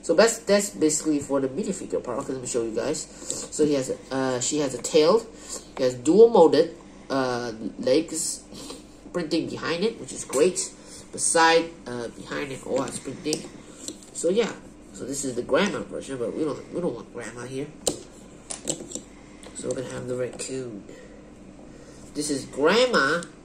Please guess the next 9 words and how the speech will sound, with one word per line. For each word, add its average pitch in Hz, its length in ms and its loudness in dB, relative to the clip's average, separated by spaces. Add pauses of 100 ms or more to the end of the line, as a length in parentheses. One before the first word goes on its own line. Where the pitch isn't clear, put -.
(100)
on 139 500 -4
raccoon. - 460 -2 (1400)
Here 139 180 -6
we 131 120 -2
got, - 180 -2 (220)
uh, 110 200 -4
what, - 400 -6
hair. 127 240 -4 (1300)
Then 135 220 -4